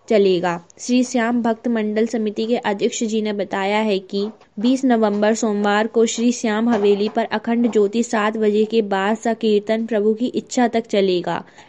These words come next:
इक्कीस नवंबर को मंगलवार को शाम छह बजे से सुंदरकांड का पाठ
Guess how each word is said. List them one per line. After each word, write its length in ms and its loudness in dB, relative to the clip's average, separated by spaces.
इक्कीस 340 0
नवंबर 400 2
को 160 0
मंगलवार 600 0
को 200 0
शाम 360 -2
छह 240 2
बजे 240 2
से 140 2
सुंदरकांड 680 -2
का 120 0
पाठ 380 -2